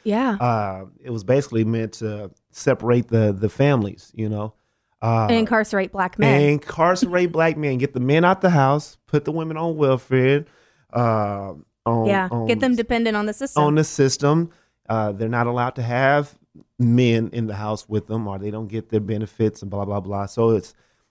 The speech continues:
Speaker 2: once again,
Speaker 1: I didn't know that. They
Speaker 2: Yeah,
Speaker 1: can't
Speaker 2: it's,
Speaker 1: have a man living
Speaker 2: no,
Speaker 1: with them.
Speaker 2: you can't have a man, like, when you're on subsidized housing or whatever.
Speaker 1: Oh.
Speaker 2: Uh, not subsidized housing, but, like, welfare, and they get the
Speaker 1: Of course.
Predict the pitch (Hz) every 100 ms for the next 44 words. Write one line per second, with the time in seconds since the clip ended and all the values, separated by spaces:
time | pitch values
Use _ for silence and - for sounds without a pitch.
0 | _ _ _ - 156 202 214 220 208 240
1 | 233 262 220 220 262 175 - - 214 196
2 | 262 254 247 226 214 220 220 208 151 160
3 | 185 185 185 156 160 143 156 156 131 120
4 | 117 123 131 120 113 113 - 131 - 117
5 | 120 117 123 120 120 113 120 120 110 110
6 | 185 269 339 190 175 107 104 101 85 -
7 | _ - 135 - 95 _ 95 95 95 95
8 | 95 101 107 104 123 117 120 117 110 101
9 | 104 107 - 107 98 214 - 254 320 208
10 | - -